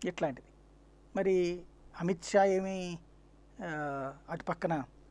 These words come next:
ఏం పెట్టలేదు, బాంబులు ఏం పెట్టలేదు, లేకపోతే ఏ ఇది చేయలేదు. ఎలా వచ్చేశారు? దీంట్లో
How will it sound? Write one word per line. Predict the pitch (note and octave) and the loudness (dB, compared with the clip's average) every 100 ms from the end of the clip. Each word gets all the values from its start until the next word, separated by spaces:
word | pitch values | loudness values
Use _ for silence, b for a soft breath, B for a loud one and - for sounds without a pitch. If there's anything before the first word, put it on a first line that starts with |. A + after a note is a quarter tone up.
| - | -10
ఏం | F3+ F#3 F#3 | 2 4 4
పెట్టలేదు, | E3+ E3+ E3+ E3 | 0 0 -2 0
బాంబులు | D#3+ E3+ E3+ | 0 0 0
ఏం | E3+ | 0
పెట్టలేదు, | E3 D#3 E3 G3 | 0 -2 -4 0
లేకపోతే | G#3 E3 E3+ G3 D#3+ D3+ - - | 0 0 0 -2 -2 -4 -14 -6
ఏ | F3 F3 E3+ | -2 0 0
ఇది | E3 | 0
చేయలేదు. | E3 D3 C3+ B2+ - - - - - - | 0 -2 -4 -8 -10 -12 -14 -20 -20 -4
ఎలా | G3+ A3 | 6 6
వచ్చేశారు? | G3+ - F3 E3+ D3+ D3 E3 - - - - - - - - - - - - - | 6 2 -4 -2 -4 -6 -14 -20 -20 -20 -20 -20 -20 -20 -20 -20 -20 -20 -20 -8
దీంట్లో | E3 A3+ A3+ - A#3+ F#3 | 2 4 4 6 4 4